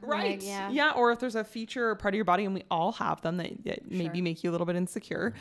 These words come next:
Speaker 1: Yeah.
Speaker 2: Uh, you kinda just, like, zero in on that when you look at yourself, and that's what you look at again and again and again. So
Speaker 1: Mm.
Speaker 2: I do not have a perfect body image, um,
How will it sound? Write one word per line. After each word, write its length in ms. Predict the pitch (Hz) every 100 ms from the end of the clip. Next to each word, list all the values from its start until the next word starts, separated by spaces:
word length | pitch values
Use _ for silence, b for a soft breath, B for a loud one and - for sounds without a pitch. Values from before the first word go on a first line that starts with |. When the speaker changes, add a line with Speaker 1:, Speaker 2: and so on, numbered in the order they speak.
| 214
Speaker 1:
Yeah. 280 | 202 196
Speaker 2:
Uh, 40 | 185 -
you 120 | 208
kinda 240 | 196 202
just, 160 | 202 185
like, 180 | 175 - - _ _ _ _ - 254
zero 500 | 214 233 277 269 254
in 120 | 233
on 180 | 220 196
that 220 | 170 - -
when 100 | 202
you 120 | 190
look 140 | 190
at 100 | 208
yourself, 380 | 196 185 170 160
and 160 | 180 185
that's 280 | 185 190 -
what 140 | -
you 80 | 175
look 240 | 160 165
at 160 | - 165 -
again 320 | 165 165 165
and 100 | 160
again 240 | 160 165
and 140 | 160 165
again. 240 | 160 175 -
So 220 | 180 160
Speaker 1:
Mm. 20 | B B B -
Speaker 2:
I 300 | 208 262 294
do 260 | 208 - 196
not 200 | 180 180
have 200 | 175 165
a 60 |
perfect 520 | 165 - 160 165 - -
body 280 | 165 160 156
image, 540 | 156 156 151 - -
um, 600 | 190 160 160 160 156 151